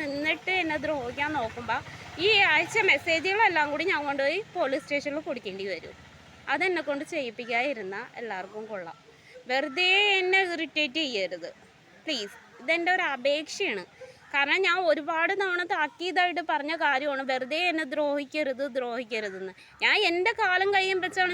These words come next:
ജോലി ചെയ്യുന്നത്. ഞാൻ മറ്റാരുടെയും കയ്യും കാലും വ-, ആ, വാടകയ്ക്ക് എടുത്തിട്ടൊന്നുമല്ലല്ലോ ഈ പറയുന്നവരുടെ. എൻ്റെ കുടുംബം, എൻ്റെ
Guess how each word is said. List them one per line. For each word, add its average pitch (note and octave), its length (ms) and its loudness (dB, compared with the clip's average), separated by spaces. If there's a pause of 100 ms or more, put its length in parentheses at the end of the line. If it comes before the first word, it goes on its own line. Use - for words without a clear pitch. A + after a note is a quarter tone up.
ജോലി D4 280 2
ചെയ്യുന്നത്. B3+ 320 2
ഞാൻ B3+ 160 0
മറ്റാരുടെയും F4 640 0
കയ്യും E4 300 0
കാലും E4+ 260 2
വ-, C4+ 160 0
ആ, C4+ 140 0
വാടകയ്ക്ക് C4+ 400 2
എടുത്തിട്ടൊന്നുമല്ലല്ലോ G4 720 2 (100)
ഈ - 20 0 (120)
പറയുന്നവരുടെ. C#4+ 580 2 (720)
എൻ്റെ F#4 260 4
കുടുംബം, F#4 320 2 (100)
എൻ്റെ E4+ 180 2